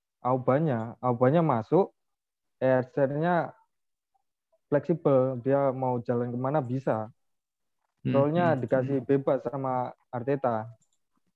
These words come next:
Speaker 2: Ya, ya, ya, ya.
Speaker 1: Tapi
Speaker 2: Oke
Speaker 1: ya
Speaker 2: deh.
Speaker 1: sejauh ini ternyata juga strikernya ya tetap melempem.
Speaker 2: Oke, oke. Make sense. Menurut gua make sense.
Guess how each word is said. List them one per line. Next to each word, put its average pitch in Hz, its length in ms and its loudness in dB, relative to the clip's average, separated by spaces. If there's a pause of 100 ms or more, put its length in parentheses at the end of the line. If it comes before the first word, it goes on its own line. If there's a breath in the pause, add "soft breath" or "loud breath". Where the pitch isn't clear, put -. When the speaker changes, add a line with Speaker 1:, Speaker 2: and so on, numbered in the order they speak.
(640)
Speaker 2:
Ya, 117 200 0
ya, - 200 -4
ya, - 240 -8
ya. - 160 -12 (640)
Speaker 1:
Tapi 135 240 4
Speaker 2:
Oke 185 40 8
Speaker 1:
ya 147 120 4
Speaker 2:
deh. 135 80 -2
Speaker 1:
sejauh 127 240 0
ini - 320 -20
ternyata 156 360 2 (120)
juga 120 480 2 (160)
strikernya 139 720 -2 (800)
ya 147 320 -4 (640)
tetap 117 320 -2
melempem. 123 480 -2 (3500)
Speaker 2:
Oke, 143 320 0 (160)
oke. 160 320 -2
Make 190 160 4
sense. 247 400 4
Menurut 196 160 6
gua 226 160 6
make 170 160 2
sense. 185 240 -4